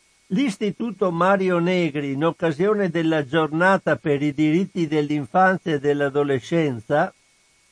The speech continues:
ha deciso di pubblicare sul proprio canale YouTube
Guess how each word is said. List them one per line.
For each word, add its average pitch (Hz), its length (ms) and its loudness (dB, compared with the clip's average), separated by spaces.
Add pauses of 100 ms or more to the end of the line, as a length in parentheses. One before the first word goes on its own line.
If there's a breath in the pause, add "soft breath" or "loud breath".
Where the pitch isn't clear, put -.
ha 185 120 2
deciso 196 560 -2
di 165 160 -2
pubblicare 196 840 0
sul 156 240 -4
proprio 185 500 -2
canale 180 480 0
YouTube 160 920 0